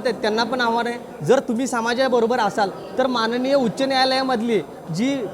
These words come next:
पि-, रिट पिटिशन आज पेंडिंग आहे, त्या पेंडिंग पिटिशनमध्ये तुम्ही माघार का घेत नाही आहे? समाजाबरोबर येऊन तुम्ही मतभेद का दूर करत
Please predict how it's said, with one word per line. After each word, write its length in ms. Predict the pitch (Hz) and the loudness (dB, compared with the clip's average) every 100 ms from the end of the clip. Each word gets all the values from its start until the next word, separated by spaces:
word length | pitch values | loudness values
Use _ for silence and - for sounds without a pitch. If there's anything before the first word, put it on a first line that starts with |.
| - | -2
पि-, 180 | 226 208 | 4 4
रिट 220 | 208 233 | 4 2
पिटिशन 360 | 269 220 254 277 | 0 0 0 0
आज 160 | 233 | -2
पेंडिंग 440 | 247 254 226 220 262 | 2 2 4 2 0
आहे, 120 | 220 | -2
त्या 400 | - - - 240 | -4 -10 -4 -2
पेंडिंग 360 | 240 233 226 262 | 2 2 2 0
पिटिशनमध्ये 600 | 262 269 277 277 277 294 | -2 -2 0 2 0 0
तुम्ही 200 | 285 285 | 0 2
माघार 300 | 254 240 285 | 2 2 2
का 100 | 311 | 2
घेत 180 | 247 220 | 2 2
नाही 280 | 214 190 | 2 2
आहे? 100 | 160 151 - - | 0 -4 -12 -6
समाजाबरोबर 600 | - 226 247 269 269 269 262 | -2 0 0 2 2 2 2
येऊन 300 | 262 269 233 | 0 0 0
तुम्ही 240 | 262 285 - - - 202 | -2 -2 -6 -12 -6 -2
मतभेद 400 | 185 262 277 294 | 2 4 4 2
का 120 | 311 | 0
दूर 180 | 262 285 | 0 0
करत 240 | 285 | 2